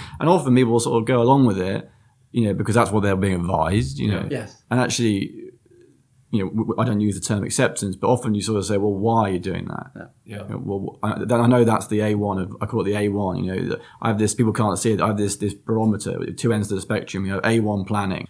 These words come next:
Speaker 1: which is you do everything financially as the rule book says. And then you have the other end of the spectrum is you, you flick the last pound to the coroner as you keel over,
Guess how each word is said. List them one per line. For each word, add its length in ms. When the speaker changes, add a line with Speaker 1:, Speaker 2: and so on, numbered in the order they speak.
Speaker 1:
which 160
is 80
you 80
do 120
everything 580
financially 720
as 220
the 100
rule 240
book 220
says. 420
And 120
then 140
you 60
have 120
the 80
other 180
end 100
of 60
the 80
spectrum 480
is 120
you, 280
you 160
flick 300
the 100
last 340
pound 380
to 60
the 80
coroner 420
as 140
you 40
keel 280
over, 280